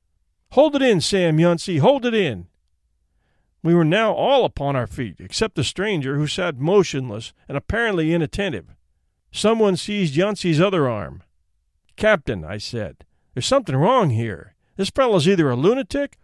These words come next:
or merely a liar, just a plain, everyday liar whom Yancey has no call to kill.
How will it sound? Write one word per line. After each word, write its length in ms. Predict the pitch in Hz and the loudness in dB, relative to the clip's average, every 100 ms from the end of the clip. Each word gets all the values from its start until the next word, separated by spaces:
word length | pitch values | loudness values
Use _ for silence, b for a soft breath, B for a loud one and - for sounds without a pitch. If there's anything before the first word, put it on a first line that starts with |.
| - | -8
or 80 | 147 | -2
merely 380 | 180 247 220 175 | 0 0 0 0
a 80 | |
liar, 560 | 160 214 262 160 82 71 _ _ _ - | -2 -4 -4 -4 -6 -12 _ _ _ -8
just 240 | 220 - | -8 -6
a 40 | |
plain, 480 | 175 - 233 247 240 - | -8 -4 -4 -4 -6 -4
everyday 520 | 240 226 214 226 240 | -4 -4 -2 0 2
liar 440 | 208 240 185 113 | 0 -2 -2 -2
whom 220 | 117 190 | 0 2
Yancey 360 | 165 240 - 202 | 2 0 -2 -4
has 200 | 196 175 | -2 -2
no 240 | 170 254 | 0 0
call 260 | 285 262 240 | -2 -4 -2
to 80 | 175 | -4
kill. 460 | 147 170 104 - | -4 -4 -4 -10